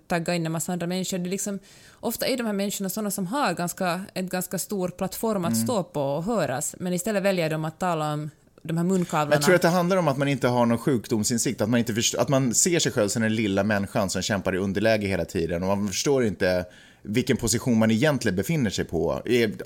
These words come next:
Speaker 2: egenskap av man, i egenskap av vart man har kommit i karriären, i egenskap av liksom utrymmet man får, ja, tack vare vart man har kommit i karriär-, karriären, utrymmet man får på olika plattformar.
Speaker 1: Jag tror absolut
Speaker 2: Så ser
Speaker 1: det.
Speaker 2: man sig själv som den här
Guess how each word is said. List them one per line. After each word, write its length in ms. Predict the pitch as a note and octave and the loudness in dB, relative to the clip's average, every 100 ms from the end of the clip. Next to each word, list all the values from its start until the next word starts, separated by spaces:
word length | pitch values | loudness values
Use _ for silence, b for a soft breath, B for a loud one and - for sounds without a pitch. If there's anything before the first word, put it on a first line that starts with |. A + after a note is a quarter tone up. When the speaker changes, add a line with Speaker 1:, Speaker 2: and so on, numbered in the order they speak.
| - | -10
Speaker 2:
egenskap 640 | B2 A#2+ G#2 G2+ - G2 - | 0 2 2 0 2 2 2
av 300 | F2+ F2 F2+ | 0 0 -2
man, 500 | D2+ F2 B2+ D#3+ E3+ | -2 0 2 2 0
i 100 | A#2 | 2
egenskap 520 | A2 G2 F#2+ - F2+ F#2 | 2 2 0 0 0 0
av 180 | E2+ | -2
vart 180 | F2+ F2 | -2 0
man 80 | F2+ | 0
har 60 | F2+ | -2
kommit 280 | F2+ F2 | -2 -4
i 20 | - | -4
karriären, 640 | E2+ E2 A2 C#3+ C3 A2 | -2 2 4 4 4 2
i 40 | |
egenskap 520 | G2 F#2+ F2+ F#2+ E2+ F2 | 0 -2 -2 -2 -2 -2
av 100 | E2+ | -4
liksom 360 | E2+ E2 D2+ - B B | -4 -4 -4 -8 B B
utrymmet 520 | - A2 G2+ G#2 G2+ | -2 0 2 0 2
man 120 | F#2+ F#2 | 0 0
får, 440 | A2+ G2+ F2 - | 2 2 2 2
ja, 160 | G#2+ E2+ F2+ C#2+ - | 0 0 -4 -12 -10
tack 180 | - F#2 | -4 0
vare 120 | F#2 | 2
vart 240 | F2+ F#2 F2+ | 2 2 2
man 80 | F2+ | -2
har 60 | |
kommit 240 | - F2 A2 | -2 -2 2
i 40 | |
karriär-, 340 | G#2+ G2+ D#2 - - | 2 2 0 -6 -6
karriären, 440 | G#2 G2 G#2+ F#2 | -2 2 2 2
utrymmet 340 | F#2+ - F2 E2+ | -2 -4 -4 -4
man 120 | E2 | -4
får 200 | G2 F#2+ | -2 -2
på 140 | F2 | -2
olika 200 | F2+ D2+ | -4 -4
plattformar. 540 | - F2 - G2 F2+ - | -4 -4 -4 -4 -4 -4
Speaker 1:
Jag 100 | A#3 | -6
tror 160 | C4+ A3 | -4 -4
absolut 420 | F#3+ - G#3 E4 | -4 -4 -2 2
Speaker 2:
Så 80 | - | 4
ser 180 | F3 | 4
Speaker 1:
det. 60 | D#3+ | 4
Speaker 2:
man 100 | D3 | 2
sig 100 | B2 | 2
själv 200 | - G#2 | 2 2
som 120 | G2 | 2
den 80 | G2+ | 0
här 300 | G#2 F#2 F#2+ | 0 0 0